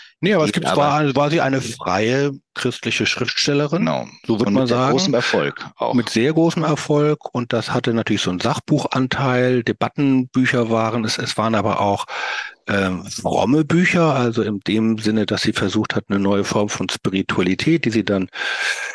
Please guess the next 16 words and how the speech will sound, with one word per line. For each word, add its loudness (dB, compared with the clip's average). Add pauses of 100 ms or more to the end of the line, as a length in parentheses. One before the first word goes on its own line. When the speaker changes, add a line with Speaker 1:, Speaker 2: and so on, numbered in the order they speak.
(340)
Speaker 1:
Mystik 2
genannt 2
hat, -2
zu 0
beschreiben. 0 (160)
Also, 0
äh, -2
d-, -6
da 0
ist 0
sie 0
dann -2
wirklich -2
auch -4
für 0
eine, 2